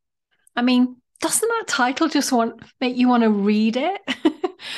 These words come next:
So her personal name hall of fame includes the Wendy's Baconator,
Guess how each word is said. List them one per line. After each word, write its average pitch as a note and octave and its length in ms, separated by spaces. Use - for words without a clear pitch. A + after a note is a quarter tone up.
So E4+ 240
her F4+ 140
personal G4 600
name C#4+ 320
hall C#4 260
of A#3+ 100
fame G3+ 400
includes A3+ 560
the G#3+ 120
Wendy's F#3+ 420
Baconator, C4 960